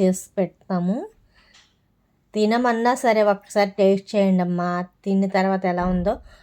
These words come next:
అప్పుడు చూద్దురుగాని అంటాము, అలాగే తింటారు మా పిల్లలు కూడా. ఇంకా రెండు మూడు నిమిషాలు ఫ్రై అయిపోయింది కదా, ఇంకా దించేసుకోవడమేనండి. చాలా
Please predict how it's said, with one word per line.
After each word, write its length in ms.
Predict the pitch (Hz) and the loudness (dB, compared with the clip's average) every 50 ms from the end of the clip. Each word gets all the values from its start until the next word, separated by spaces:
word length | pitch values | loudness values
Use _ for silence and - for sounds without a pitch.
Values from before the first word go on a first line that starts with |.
| _ _ _ - | _ _ _ -6
అప్పుడు 420 | - - 165 - - 180 175 185 180 180 180 180 180 180 185 185 _ _ _ _ _ _ _ _ _ _ _ _ _ - | -6 -6 -6 -6 -4 -2 0 2 2 2 2 0 0 -2 -6 -10 _ _ _ _ _ _ _ _ _ _ _ _ _ -6
చూద్దురుగాని 580 | - 202 196 185 165 185 185 185 185 185 180 180 175 | 0 2 2 2 2 2 2 2 4 2 2 2 0
అంటాము, 380 | 175 170 165 170 170 170 185 220 233 220 | -2 -2 -2 -2 -2 -2 -2 -2 -2 -2
అలాగే 260 | 190 170 165 165 180 175 180 | -2 -2 -2 -2 -2 -4 -2
తింటారు 360 | 180 165 165 160 175 170 170 170 170 | -4 -6 -4 -4 -4 -6 -4 -6 -6
మా 60 | 165 160 - | -8 -8 -8
పిల్లలు 320 | 175 160 165 165 160 170 170 - | -10 -10 -8 -8 -10 -10 -10 -10
కూడా. 180 | 165 156 170 220 302 403 392 - _ _ _ - - _ _ _ _ _ _ _ _ _ _ _ _ _ _ _ _ _ _ _ _ _ _ _ _ _ _ _ _ _ _ _ _ _ _ _ _ _ _ _ _ _ _ _ _ _ _ _ _ _ _ _ _ _ _ _ _ _ _ _ _ _ _ _ _ _ _ _ _ _ _ 1047 _ _ _ _ _ _ _ _ _ _ _ _ _ _ _ _ _ - 202 | -8 -6 -6 -6 -6 -8 -12 -16 _ _ _ -20 -20 _ _ _ _ _ _ _ _ _ _ _ _ _ _ _ _ _ _ _ _ _ _ _ _ _ _ _ _ _ _ _ _ _ _ _ _ _ _ _ _ _ _ _ _ _ _ _ _ _ _ _ _ _ _ _ _ _ _ _ _ _ _ _ _ _ _ _ _ _ _ _ _ _ _ _ _ _ _ _ _ _ _ _ _ _ _ _ _ -6 -4
ఇంకా 220 | 202 190 202 214 294 339 - 233 220 | -2 -2 0 0 0 -2 -2 0 2
రెండు 180 | 196 190 190 190 | 4 4 6 6
మూడు 140 | 190 190 185 180 | 6 6 4 4
నిమిషాలు 400 | 175 175 180 180 - 196 180 180 175 - | 2 0 -2 -4 -2 -2 -2 -2 -4 -2
ఫ్రై 160 | 180 175 170 170 175 180 | -2 0 2 2 2 2
అయిపోయింది 360 | 175 175 190 175 170 165 156 165 | 0 0 -2 -2 -2 -4 -4 -6
కదా, 180 | 165 170 196 262 349 392 - _ _ _ _ _ _ _ _ - | -4 -4 -4 -4 -4 -6 -10 _ _ _ _ _ _ _ _ -4
ఇంకా 160 | 185 185 190 175 156 175 | 0 2 2 2 2 2
దించేసుకోవడమేనండి. 1080 | 180 175 160 - 180 175 - - - 175 170 170 165 170 170 170 165 160 160 156 165 175 - - | 2 2 2 2 0 -2 -2 -4 -6 -6 -4 -2 -2 -4 -4 -4 -4 -4 -6 -6 -8 -8 -6 -4
చాలా 340 | 185 165 160 160 170 196 | -2 -2 0 0 2 2